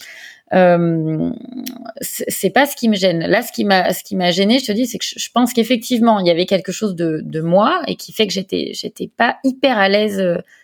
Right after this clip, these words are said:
hyper claire, du coup, comme je peux l'être d'habitude. Mais après, euh,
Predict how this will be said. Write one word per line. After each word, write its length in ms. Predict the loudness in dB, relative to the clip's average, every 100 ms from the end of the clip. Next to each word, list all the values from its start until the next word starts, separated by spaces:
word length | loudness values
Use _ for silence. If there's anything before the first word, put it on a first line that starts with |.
| -8
hyper 340 | -2 0 0
claire, 300 | 2 2 2
du 100 | 0
coup, 140 | -8 -6
comme 180 | -6 -8
je 120 | -8
peux 100 | -6
l'être 300 | -6 -8 -12
d'habitude. 540 | -10 -12 -12 -8 -8 -10 _ _ _ _ _ _ _ _ _ _ -10 -2
Mais 180 | 2 2
après, 480 | 0 2 4 6
euh, 520 | 6 4 0 -2 -4